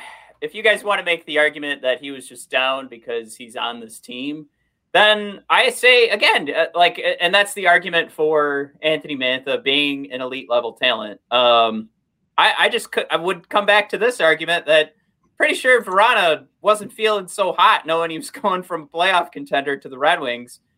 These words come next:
And, uh, instead, he just wanted to turn these, you know, these last eleven games into something productive for himself. And I, I, goddamn, do I respect that. Um, you know, and who knows what the mental health,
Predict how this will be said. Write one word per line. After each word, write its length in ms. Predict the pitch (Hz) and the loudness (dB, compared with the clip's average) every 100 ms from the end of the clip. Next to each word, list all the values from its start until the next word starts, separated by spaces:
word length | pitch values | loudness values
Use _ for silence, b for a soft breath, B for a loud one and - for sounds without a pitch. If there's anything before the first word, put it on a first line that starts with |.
| _ _ - | _ _ 0
And, 320 | 156 170 170 | 4 4 2
uh, 500 | 170 165 165 165 160 - | 4 6 6 6 4 2
instead, 420 | 156 - 214 233 | -2 0 2 2
he 80 | 196 | 0
just 200 | 175 180 | -8 -8
wanted 200 | 185 170 | -8 -8
to 60 | 165 | -10
turn 280 | 180 180 180 | -10 -10 -10
these, 340 | 170 165 - | -14 -16 -18
you 120 | - 185 | -10 -4
know, 120 | 170 | -4
these 220 | 180 180 | -6 -8
last 320 | 143 160 170 - | 0 0 0 -4
eleven 340 | 160 170 160 | 0 0 0
games 360 | 147 160 180 143 | -4 -4 -4 -10
into 160 | 135 | -12
something 420 | 139 147 147 147 143 | -4 -4 -4 -6 -6
productive 480 | 135 139 - 156 - | -2 -2 -2 -6 -6
for 120 | 156 | -6
himself. 440 | 156 - 208 - - - | -4 2 2 2 -4 -2
And 80 | 151 | 2
I, 200 | 170 170 _ - | 2 0 _ 0
I, 200 | 170 170 _ _ _ _ _ _ _ _ _ | 0 0 _ _ _ _ _ _ _ _ _
goddamn, 380 | - 202 208 220 | -6 2 4 4
do 100 | 139 | 4
I 80 | 117 | 2
respect 460 | 113 113 127 117 | 2 0 0 0
that. 300 | - 110 104 - | 0 0 2 2
Um, 500 | 143 143 139 139 139 _ | 4 6 4 0 -10 _
you 80 | 214 | 0
know, 160 | 220 196 | 2 2
and 80 | |
who 100 | 196 | 0
knows 260 | 247 254 233 | 2 2 2
what 140 | 214 | -2
the 60 | 214 | -2
mental 340 | 170 156 170 | -2 0 -2
health, 260 | 156 151 151 | 0 0 0